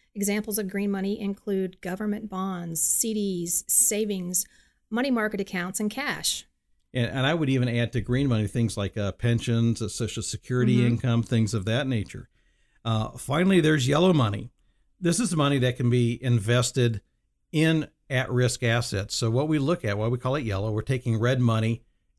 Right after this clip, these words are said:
Speaker 2: and actively and professionally managing it. And that's, in our minds, what turns into yellow money. So we then put a discipline on the investing process. And if you look at, uh, Dalbar studies, which studies the financial services industry,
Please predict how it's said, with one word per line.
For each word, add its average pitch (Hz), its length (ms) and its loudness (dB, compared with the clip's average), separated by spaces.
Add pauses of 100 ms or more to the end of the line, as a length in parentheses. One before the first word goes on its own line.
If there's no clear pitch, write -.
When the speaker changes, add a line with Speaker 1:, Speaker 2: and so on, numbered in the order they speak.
Speaker 2:
and 113 180 -4
actively 117 580 0
and 104 120 -2
professionally 104 640 -2
managing 98 520 -4
it. - 140 -10 (180)
And 101 140 -4
that's, 113 220 -2
in 113 140 -2
our 104 120 0
minds, 104 320 0
what 98 160 -6
turns 101 320 -4
into 95 220 -2
yellow 90 320 -2
money. 98 340 -2 (380)
So 123 160 0
we 131 140 4
then 139 220 2
put 127 200 2
a 110 60 2
discipline 120 640 0
on 113 140 2
the 110 80 2
investing 120 560 0
process. 101 680 -2 (340)
And 110 220 0
if - 80 -6
you 120 100 2
look 123 220 0
at, 110 320 -2 (100)
uh, 104 140 -2
Dalbar 110 600 0
studies, 104 380 -6
which 107 160 -8
studies 107 340 -2
the 104 80 -6
financial 104 400 -4
services 113 520 -4
industry, 92 480 -6